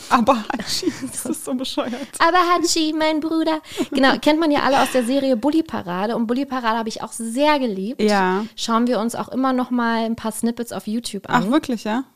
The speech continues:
Speaker 2: Ja, von siebenundneunzig bis zweitausendeins lief das ja auf Pro sieben. Äh, ja, und ich meine, angelehnt ist das natürlich alles an die Karl-May-Figuren aus den Büchern und aus den
Speaker 1: <laughs>
Speaker 2: Filmen. Das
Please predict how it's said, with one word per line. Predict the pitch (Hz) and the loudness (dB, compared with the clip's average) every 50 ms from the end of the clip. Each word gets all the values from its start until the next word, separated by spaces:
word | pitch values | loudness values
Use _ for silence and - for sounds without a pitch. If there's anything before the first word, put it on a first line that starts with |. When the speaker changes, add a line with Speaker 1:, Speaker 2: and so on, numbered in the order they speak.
| _ _ _ _ - - - | _ _ _ _ -14 -6 -4
Speaker 2:
Ja, | 214 208 202 | -2 -2 -2
von | 208 - 220 208 202 | -2 -2 -4 -4 -2
siebenundneunzig | 214 233 240 240 226 220 226 226 247 | -2 -2 0 0 0 -2 -2 -4 -6
bis | 240 233 220 | -8 -8 -8
zweitausendeins | - - - 214 - 226 214 208 - - - 220 226 - - | -8 -8 -8 -6 -6 -6 -6 -6 -6 -6 -4 -6 -6 -6 -6
lief | 214 214 | -8 -8
das | - 202 196 | -8 -8 -8
ja | - - 202 | -6 -8 -8
auf | 190 - | -8 -10
Pro | - 202 190 | -10 -10 -8
sieben. | 185 185 185 190 226 254 - - - - - - - - 220 - - | -6 -4 -2 -2 -2 -2 -4 -12 -20 -20 -18 -18 -18 -18 -20 -4 -2
Äh, | 202 208 208 - | 0 2 2 2
ja, | 196 202 190 196 208 - | 2 2 4 4 4 4
und | - 208 - | 2 0 -4
ich | - 196 | -4 -4
meine, | 214 202 175 - | -4 -4 -4 -4
angelehnt | 127 180 202 208 202 208 196 196 196 - | -4 -2 -2 0 0 0 0 0 0 -2
ist | - 196 - - | -4 -6 -6 -6
das | 185 - | -4 -4
natürlich | 196 180 - - 185 180 - - | -4 -4 -4 -4 -6 -6 -6 -4
alles | - 180 175 180 180 - | -4 -2 -2 -4 -4 -4
an | 180 185 | -4 -4
die | 175 175 | -4 -4
Karl-May-Figuren | - - 185 185 180 180 180 202 220 208 - 226 196 220 226 254 247 254 247 247 - | -6 -8 -6 -4 -4 -2 -2 -2 -2 -2 -4 -6 -2 2 2 4 4 4 4 4 2
aus | - 175 185 - | 2 0 0 0
den | - 190 180 165 | -2 -2 0 2
Büchern | 214 277 302 - 330 285 285 285 - | 4 4 4 6 6 4 4 4 2
und | 196 247 | 0 0
aus | 240 165 180 254 - | 4 4 2 2 2
den | - 220 233 202 226 185 | 0 -2 -2 -2 -2 -2
Speaker 1:
<laughs> | |
Speaker 2:
Filmen. | - 285 - 240 254 269 269 277 285 277 - - - - - | 2 4 4 4 6 4 4 2 2 0 -4 -10 -16 -18 -4
Das | - 330 427 359 | 0 0 0 0